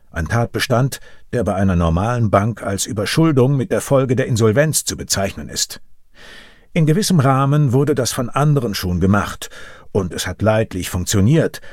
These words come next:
weil ja jedes Land irgendein Zahlungsmittel braucht. Allerdings könnte das Grenzen haben. Die Kernfrage wird sein, ob die Wirtschaftssubjekte in einem neuen D-M-Raum trotz dieses Riesenlochs in der Bilanz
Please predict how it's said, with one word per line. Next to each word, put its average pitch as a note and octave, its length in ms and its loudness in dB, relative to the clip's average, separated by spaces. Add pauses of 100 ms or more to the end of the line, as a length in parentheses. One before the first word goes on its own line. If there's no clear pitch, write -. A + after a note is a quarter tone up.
(200)
weil A#2 240 4
ja A2 140 4
jedes D#3+ 340 0
Land C3 340 0
irgendein D3 460 -2
Zahlungsmittel C#3 800 0
braucht. - 560 -4 (1120)
Allerdings A2 540 -2
könnte A#2 300 0
das G#2+ 220 -2
Grenzen C#3 520 -2
haben. - 360 -12 (760)
Die C#3+ 200 0
Kernfrage C#3 800 2
wird G#2 200 2
sein, B2 380 2 (400)
ob - 200 -4
die D3 160 2
Wirtschaftssubjekte C#3+ 1120 0
in A2 200 -2
einem A2+ 280 0
neuen C3+ 380 2
D-M-Raum F2+ 880 0
trotz - 360 -4
dieses A2+ 520 -2
Riesenlochs C3+ 640 2
in - 120 -4
der G#2 100 0
Bilanz A2 500 2